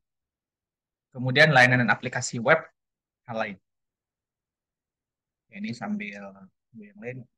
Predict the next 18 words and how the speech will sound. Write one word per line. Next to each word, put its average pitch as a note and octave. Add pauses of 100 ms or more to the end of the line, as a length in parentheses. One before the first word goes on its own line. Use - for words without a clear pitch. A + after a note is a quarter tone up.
(100)
Peserta E3+
kita G3
ada C#3 (960)
dua B2+
puluh B2+
orang. B2 (480)
Saya A#2
juga G#2+
nggak G#2
expect -
banyak-banyak, A#2 (560)
karena C3+
nanti C#3
kegiatannya A#2+
akan, D3 (1120)
eh, A#2
intensif C3
dan B2